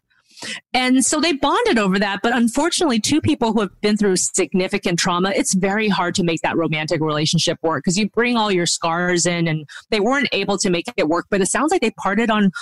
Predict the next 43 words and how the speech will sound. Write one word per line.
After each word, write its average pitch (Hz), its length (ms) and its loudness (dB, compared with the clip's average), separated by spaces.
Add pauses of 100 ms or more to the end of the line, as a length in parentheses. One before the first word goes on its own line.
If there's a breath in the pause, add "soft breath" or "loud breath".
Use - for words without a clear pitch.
(520 loud breath)
good 196 180 0
terms. 247 440 0
They 185 100 2
wanted 185 240 0
to 202 80 0
be 170 160 0
friends, 185 580 -2
and 165 160 -2
they 160 120 -2
have 190 360 -2
been 190 180 2
friends. 170 320 0
And 165 140 0 (320 loud breath)
he 311 260 0
was 214 300 0
her 185 180 -2
confidant 214 840 -2 (260)
through 185 260 2
all 165 260 0
of 151 100 -4
this. - 380 -2
And 196 240 0 (180)
Jason 220 460 0
posted 202 420 -2
this - 260 -2
really 277 360 0
lengthy, 208 460 0
heartfelt, 185 640 -2
really 254 240 2
sad 180 400 0
to 190 100 2
read 180 260 2
Facebook 170 420 -2 (100)
post 170 420 -2 (220 loud breath)
that 208 220 0
says 247 300 0
that 220 200 -2
he 277 140 2
has 285 260 0
known 202 340 2
since 175 300 -2
two 196 180 0
thousand 180 440 -2